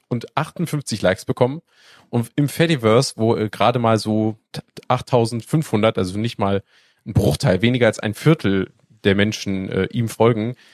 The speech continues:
hat er stattdessen aber siebenundfünfzig Boostings bekommen und hundertsechs Likes.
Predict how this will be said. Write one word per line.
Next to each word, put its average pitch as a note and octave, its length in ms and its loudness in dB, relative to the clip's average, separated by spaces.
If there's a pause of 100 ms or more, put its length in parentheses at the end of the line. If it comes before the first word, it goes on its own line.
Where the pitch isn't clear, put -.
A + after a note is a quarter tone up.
(160)
hat G#2+ 140 0
er G#2+ 140 0
stattdessen A2+ 420 0
aber G2 200 2
siebenundfünfzig D#3 680 -2
Boostings C3 600 0
bekommen B2 560 -2 (340)
und A2 220 -2
hundertsechs B2 480 0
Likes. - 480 -2